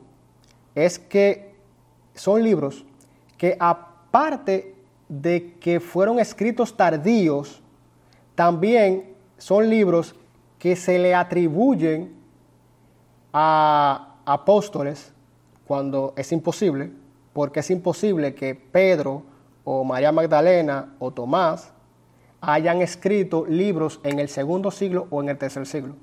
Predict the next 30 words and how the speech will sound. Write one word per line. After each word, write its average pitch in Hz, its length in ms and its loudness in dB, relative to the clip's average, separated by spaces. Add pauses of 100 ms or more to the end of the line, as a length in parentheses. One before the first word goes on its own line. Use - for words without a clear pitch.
(240)
Obviamente 160 500 -2
la 160 80 4
autoría 151 460 -2
es - 220 -12 (300)
falsa, - 480 -4 (960)
y 147 100 -2
es 143 100 -2
lo 185 100 4
que 180 100 0
se 185 140 2
conoce 165 320 2
como 143 280 -2
pseudo-, 139 540 -6
pseudoepígrafos. 147 960 -4 (840)
Y 170 100 0
estos 247 240 0
libros 208 260 0
que 170 140 -2
se 165 120 0
atribuían 165 720 0 (360)
a 131 80 -4
los 131 160 -6
apóstoles 156 640 2
o 139 100 -2
a 139 40 0
los 135 160 -4
testigos 165 420 -2
directos 185 380 0
de 185 100 0
Jesús, 170 460 -6